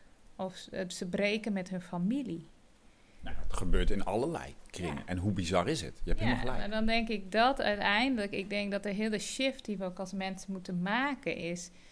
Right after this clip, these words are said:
Speaker 1: weg van dat egoïsche, hè, los van dat we allemaal een ego hebben en we dat met vlagen allemaal voelen, maar dat we een beweging natuurlijk gaan maken om gewoon v-, als mensen vanuit verbinding te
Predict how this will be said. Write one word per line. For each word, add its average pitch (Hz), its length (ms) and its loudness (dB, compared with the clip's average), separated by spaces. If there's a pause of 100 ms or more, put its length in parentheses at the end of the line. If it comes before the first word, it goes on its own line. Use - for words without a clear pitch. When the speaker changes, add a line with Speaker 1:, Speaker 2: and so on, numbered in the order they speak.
(540)
Speaker 1:
weg 247 360 6
van 208 300 0
dat 185 340 0
egoïsche, 220 840 -2
hè, 180 560 2
los 240 320 2
van 247 160 -2
dat 214 180 0
we 202 80 -4
allemaal 247 300 0
een 214 120 -2
ego 214 280 -2
hebben 190 340 0
en 180 300 -4
we 185 140 -6
dat 180 260 -4
met 185 240 -4 (140)
vlagen 220 480 2
allemaal 214 400 -2
voelen, 233 460 -6 (580)
maar 202 140 -2
dat 196 160 0
we 190 80 -4
een 185 140 -2
beweging 226 580 0
natuurlijk 214 400 -4
gaan 196 200 -2
maken 196 680 -2 (580)
om 196 260 0
gewoon 196 320 0
v-, - 100 -12 (320)
als 190 220 -2
mensen 214 540 0
vanuit 180 300 -4
verbinding 190 560 -2
te 156 100 -6